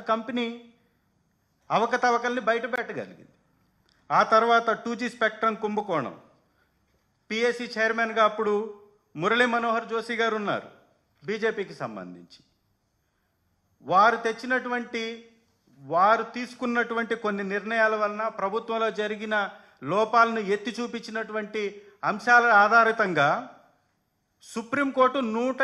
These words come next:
ఇరవై రెండు టెలికాం లైసెన్సులు రద్దు చేసింది. దాంతోపాటుగా కోల్గేట్ వ్యవహారం, రెండు వేల పదిలో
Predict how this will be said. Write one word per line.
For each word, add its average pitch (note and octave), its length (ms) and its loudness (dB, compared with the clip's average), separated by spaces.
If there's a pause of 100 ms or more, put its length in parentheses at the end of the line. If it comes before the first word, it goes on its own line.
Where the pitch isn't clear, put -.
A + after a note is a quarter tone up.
(160)
ఇరవై A#3+ 240 2
రెండు A3+ 260 -2
టెలికాం A#3+ 420 -4
లైసెన్సులు A#3 560 -8
రద్దు G3 240 -8
చేసింది. - 440 -16 (2000)
దాంతోపాటుగా A#3 800 4 (720)
కోల్గేట్ A#3+ 480 2
వ్యవహారం, E3+ 540 -4
రెండు G#3 240 -4
వేల G#3+ 220 4 (800)
పదిలో F3+ 360 -4